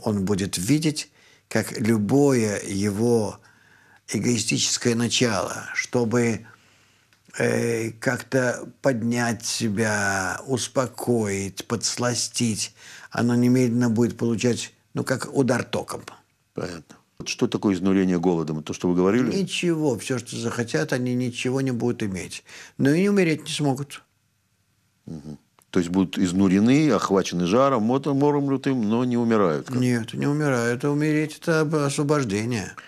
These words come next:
Speaker 2: А вот зуб звериный нашлю я на них, и яд ползучих гадов.
Speaker 1: Это сам человек друг другу будет так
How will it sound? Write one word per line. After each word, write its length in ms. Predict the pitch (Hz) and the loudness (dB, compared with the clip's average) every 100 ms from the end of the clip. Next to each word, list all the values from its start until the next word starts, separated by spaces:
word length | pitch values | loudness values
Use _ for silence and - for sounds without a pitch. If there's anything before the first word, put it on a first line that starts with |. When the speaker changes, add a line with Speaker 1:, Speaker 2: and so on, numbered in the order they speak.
| - - _ | -20 -20 _
Speaker 2:
А 80 | 92 | 2
вот 180 | 101 85 | 2 2
зуб 280 | 95 107 | 2 2
звериный 440 | 87 104 101 98 95 | 4 4 4 4 4
нашлю 360 | 92 - 95 | 2 2 2
я 80 | 92 | 2
на 120 | 90 | 4
них, 220 | 90 87 98 | 2 2 2
и 40 | |
яд 280 | 92 98 - | 4 2 0
ползучих 480 | 95 85 92 92 85 | -2 0 -4 -4 -2
гадов. 480 | 82 78 80 - - | -2 -2 -6 -10 -6
Speaker 1:
Это 300 | 127 - 131 | -4 -2 -4
сам 520 | - 120 117 117 107 | -2 -2 -2 -2 -4
человек 580 | - 101 101 110 113 98 | -4 -4 -2 -2 -2 -2
друг 240 | 98 98 | -4 -4
другу 340 | 87 101 92 95 | -4 -4 -4 -6
будет 400 | 95 92 92 - | -6 -8 -12 -4
так 200 | 95 | -4